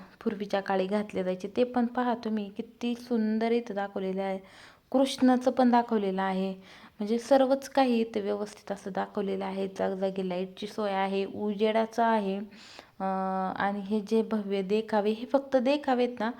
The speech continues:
अ, माझ्या माहितीप्रमाणे मी लहान असताना आहे ना, अ, कुठेतरी गणपती वगैरे, अ, बसायचे, आम्ही ते गणपती वगैरे पाहायला जायचो सगळे आणि तिथं असा कुठेतरी देखावा एखादा, पण हे इतके खूप सारे असे देखावे आहेत.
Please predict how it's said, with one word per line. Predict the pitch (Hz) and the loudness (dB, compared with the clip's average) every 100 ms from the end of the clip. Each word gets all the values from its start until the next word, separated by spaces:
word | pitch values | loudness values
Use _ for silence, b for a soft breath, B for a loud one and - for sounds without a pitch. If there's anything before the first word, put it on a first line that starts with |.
| B B B - | B B B -4
अ, | 196 202 202 | -2 -2 0
माझ्या | 220 262 254 | 2 2 4
माहितीप्रमाणे | 240 247 247 220 208 208 208 | 2 2 0 -4 -2 -2 0
मी | 214 233 247 | 2 4 4
लहान | 262 247 | 4 2
असताना | 214 226 - 220 | 2 -4 -4 -2
आहे | 220 | -2
ना, | 196 202 220 B B B | -2 -4 -6 B B B
अ, | 190 196 | 2 2
कुठेतरी | 202 254 262 - 208 202 | 4 6 8 8 6 6
गणपती | 214 208 214 208 214 | 6 4 0 0 0
वगैरे, | 202 196 196 196 | 2 4 4 6
अ, | 202 190 190 185 185 - - | 10 10 10 8 4 2 8
बसायचे, | 208 226 247 233 185 | 8 8 4 2 0
आम्ही | 208 220 214 | 2 4 2
ते | |
गणपती | 202 208 202 202 | 2 2 0 -2
वगैरे | 196 196 196 | -2 2 0
पाहायला | 190 208 208 190 | 2 0 2 6
जायचो | 208 220 220 | 6 6 4
सगळे | 208 214 185 202 - B B B | 0 0 2 -4 -6 B B B
आणि | 175 175 | -8 -2
तिथं | 254 240 | 0 2
असा | 196 202 196 | 2 0 -6
कुठेतरी | 214 214 208 190 180 | -4 -4 -2 0 0
देखावा | 196 202 - 170 | -2 -2 0 0
एखादा, | 185 185 185 208 | 0 -2 0 2
पण | 254 233 | 0 4
हे | 254 247 - - | 2 2 -8 -2
इतके | 254 254 - - 311 311 - | -2 -2 -14 0 4 4 2
खूप | - 302 - | 6 6 6
सारे | - 254 185 185 220 | 0 6 8 8 4
असे | 226 - | 2 0
देखावे | 196 208 208 202 196 | 0 0 2 2 4
आहेत. | 190 208 202 | 2 2 -2